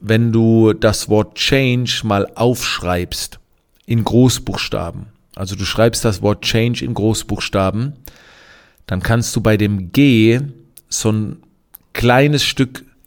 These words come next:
entfernen oder einen Strich reinziehen und dann siehst du, das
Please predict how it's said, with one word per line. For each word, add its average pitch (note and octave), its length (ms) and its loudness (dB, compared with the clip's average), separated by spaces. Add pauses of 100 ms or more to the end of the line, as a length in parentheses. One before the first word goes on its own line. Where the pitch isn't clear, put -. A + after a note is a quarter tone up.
(100)
entfernen B2 720 2
oder A#2 260 0
einen G2 120 0
Strich - 420 -2
reinziehen G#2+ 540 2
und A2+ 120 -4
dann A2 300 -2 (420)
siehst - 400 -4
du, C3 60 0
das - 360 0